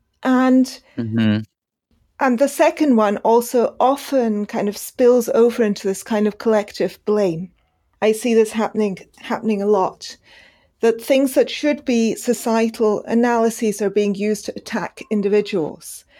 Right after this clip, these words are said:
Speaker 1: And I have the same feeling, um, about the tone policing in a sense, that I think that, uh, when you're doing activism, then you do want to shock people.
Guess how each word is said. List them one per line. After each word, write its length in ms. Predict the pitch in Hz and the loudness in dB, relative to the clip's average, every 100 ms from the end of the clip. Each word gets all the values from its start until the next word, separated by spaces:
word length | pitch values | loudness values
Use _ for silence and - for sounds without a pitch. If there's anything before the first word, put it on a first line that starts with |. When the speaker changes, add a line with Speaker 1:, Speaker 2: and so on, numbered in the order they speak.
| - _ _ _ _ - | -20 _ _ _ _ -2
Speaker 1:
And 240 | 277 262 | 0 0
I 140 | 269 302 | 0 -2
have 340 | 302 349 370 | 0 -2 0
the 100 | 349 | -2
same 460 | - - 294 302 294 | -2 0 0 0 -4
feeling, 720 | - 277 269 240 233 233 226 - _ | -2 0 2 2 2 0 -2 -12 _
um, 480 | 226 220 208 220 - _ _ _ _ _ _ _ _ _ _ _ | 0 2 2 -4 -10 _ _ _ _ _ _ _ _ _ _ _
about 340 | 233 233 233 233 | -4 2 2 2
the 80 | 233 | -4
tone 340 | - 226 240 | 0 2 2
policing 560 | 269 254 285 - 339 381 | 0 -2 -2 -4 -6 -4
in 140 | - | -2
a 100 | 233 | 0
sense, 580 | 233 254 226 415 - - - - - _ _ _ 233 | -2 -2 -2 -4 -10 -18 -20 -20 -20 _ _ _ -2
that 340 | 254 247 - - | 0 2 0 0
I 120 | 277 | -2
think 340 | 269 339 403 - | 0 -4 -4 -2
that, 560 | 294 269 247 - - - _ _ | 0 2 -2 -6 -20 -20 _ _
uh, 260 | 247 226 - _ _ _ _ _ | -2 -2 -4 _ _ _ _ _
when 180 | 254 277 | 0 2
you're 160 | 277 277 | 2 2
doing 340 | 302 392 427 - | 2 0 -2 -4
activism, 880 | 302 - - 277 220 208 208 185 190 | -6 -6 -2 0 2 0 0 -4 -2
then 220 | 240 233 | 0 0
you 140 | 233 | 0
do 320 | 226 269 302 294 | -2 0 2 2
want 320 | 226 233 233 | 2 0 -4
to 460 | - 233 208 202 214 _ _ | -6 -2 -2 -4 -8 _ _
shock 440 | - - 247 - - | -12 0 0 0 -8
people. 420 | 185 - - | -8 -8 -12